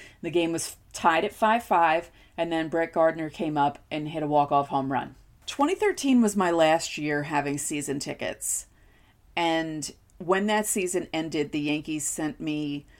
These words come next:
a card commemorating my fifteen seasons as a season ticket holder, and then I had to tell them, "Yeah, I'm done. I can't afford this anymore."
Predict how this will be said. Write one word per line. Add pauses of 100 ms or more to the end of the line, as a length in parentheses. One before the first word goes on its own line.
(220)
a
card (320)
commemorating (360)
my
fifteen
seasons (120)
as
a
season
ticket
holder, (100)
and
then
I
had
to (320)
tell
them,
"Yeah,
I'm
done.
I
can't
afford
this
anymore."